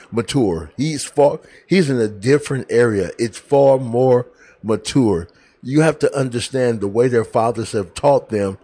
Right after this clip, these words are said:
to play the game of basketball has since, almost since the, the, the cradle. <laughs> You know, to where they're coming out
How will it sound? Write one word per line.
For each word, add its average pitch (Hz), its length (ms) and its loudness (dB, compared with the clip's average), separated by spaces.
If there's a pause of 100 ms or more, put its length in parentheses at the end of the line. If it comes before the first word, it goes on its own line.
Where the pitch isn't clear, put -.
(320)
to 131 100 -2
play 135 260 2
the 113 120 0
game 117 300 0
of 98 100 -2
basketball 110 640 -2
has 104 220 -4
since, 131 300 -2 (300)
almost 135 460 4
since 117 320 -6
the, 110 220 -8
the, 104 320 -14 (400)
the 101 80 -10
cradle. 131 540 0
<laughs> - 40 -20 (460)
You 151 300 -4
know, 139 280 2
to - 120 -6
where 117 100 0
they're 120 120 0
coming 123 320 -4
out 123 340 0